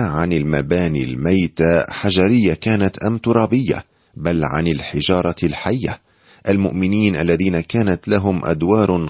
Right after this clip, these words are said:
قيادية رئيسة في تغيير وتوجيه مسار شعوب وأمم كثيرة،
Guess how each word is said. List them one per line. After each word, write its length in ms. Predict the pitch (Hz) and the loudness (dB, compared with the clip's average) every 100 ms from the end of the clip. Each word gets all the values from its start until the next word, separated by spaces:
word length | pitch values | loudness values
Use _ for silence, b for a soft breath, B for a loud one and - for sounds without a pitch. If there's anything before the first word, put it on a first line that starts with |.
| - | -6
قيادية 680 | 82 87 82 104 80 71 | -2 0 2 0 0 0
رئيسة 600 | 69 67 113 113 - 107 101 B B | -2 -2 -2 -2 0 -2 -2 B B
في 200 | - 127 | -6 -4
تغيير 720 | 123 117 95 110 127 120 117 95 | 0 0 0 0 2 4 4 2
وتوجيه 880 | 67 - 85 85 92 101 87 95 | -2 0 0 2 2 2 4 2
مسار 540 | 85 73 - 101 98 80 | 2 0 0 0 2 0
شعوب 520 | 71 - 76 98 85 90 87 | -2 -2 0 2 2 0 0
وأمم 760 | 76 78 101 104 98 101 101 - | 0 0 0 0 0 0 -2 -4
كثيرة، 520 | 104 - 143 - | -6 0 -2 -2